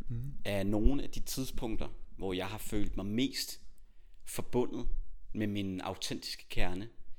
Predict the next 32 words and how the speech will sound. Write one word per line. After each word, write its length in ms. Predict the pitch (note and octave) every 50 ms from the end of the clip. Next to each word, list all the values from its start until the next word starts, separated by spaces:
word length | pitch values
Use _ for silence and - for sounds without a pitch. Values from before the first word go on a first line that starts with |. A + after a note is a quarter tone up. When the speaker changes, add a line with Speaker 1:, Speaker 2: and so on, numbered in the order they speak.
| - - - - - - - - - - -
Speaker 2:
det 160 | G2+ G#2+ G#2+
er 40 | G#2
især 300 | G#2 - - B2 A#2+ A2
efter 600 | - G2+ G#2 G2+ - - A#2 G#2 G2 F#2 F2+ -
restaurativ 640 | A2+ - - - A#2 G#2 A#2 C3+ C#3+ - - - -
yoga 380 | F#2+ G2+ G2 F#2+ F#2 - G2+ A2+ - - - - - - - - - - - -
eller 300 | A2 G#2 G2+ F#2+ F2+ F2 - - - - - - - - - - - -
meditation. 680 | - G2+ G2 - - - - - - - - - - F#2 - - - - - - -
Speaker 1:
Mhm. 120 | - A2 A2+ A#2 - - - - - - - - - -
Speaker 2:
Som 180 | - A2+ G2+
du 80 | G#2 G#2+
siger, 200 | - - A2+ A2
der 120 | G#2+ G#2+ G2
er 100 | G#2+ A#2+
bare 220 | - B2+ B2 A#2+
et 80 | A#2 A#2+
eller 160 | A2+ A#2+ B2+
andet, 120 | B2 G#2 -
altså, 280 | A2 A2 - G#2+ F#2 - - - - - - - - -
når 140 | B2+ A#2 A2+
man 160 | G#2+ G#2+ G#2
får 240 | - - - A2 - -
beroliget 560 | A#2 A2 - C3 D3+ D3 C3+ C3+ B2+ A2 -
sit 180 | - - - -
nervesystem, 680 | G#2+ G2 G2 G#2+ A2 - - A#2+ - - - - - - - - - - - - - - - - - - - -
når 80 | -
man 140 | G#2 G#2 G2
er 100 | - G3
helt, 360 | - - - - - - -
uh, 500 | - - - - - - - - - - - - - - -
i 100 | A2 G#2
zen, 360 | - - A#2 G#2 G2+ G2+